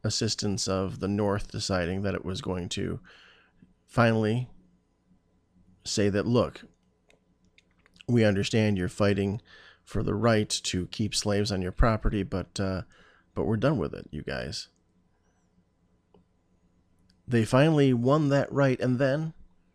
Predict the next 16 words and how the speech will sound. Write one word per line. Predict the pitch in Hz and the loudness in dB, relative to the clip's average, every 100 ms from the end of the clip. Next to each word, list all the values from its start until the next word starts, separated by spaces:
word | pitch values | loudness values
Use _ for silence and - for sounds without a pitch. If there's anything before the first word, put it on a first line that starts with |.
| _ _ _ _ _ _ _ _ _ _ - | _ _ _ _ _ _ _ _ _ _ -4
well, | 151 87 - - _ _ 113 | -2 -2 -4 -16 _ _ -4
if | 107 | -2
we | 85 87 | -4 -4
can't | - 78 - | -2 -4 -2
have | 78 - | -6 -6
them | 76 | -8
as | 73 71 | -6 -6
slaves, | - 82 135 | -4 -4 -2
then | 151 | -4
we're | 135 | -4
gonna | 120 113 | -4 -4
pass | - 120 120 | -2 -2 -2
laws | 165 160 - - | -4 -4 -4 -4
to | 117 | -2
make | 113 - | -2 -4
sure | - 214 - 120 | -4 -2 -2 -8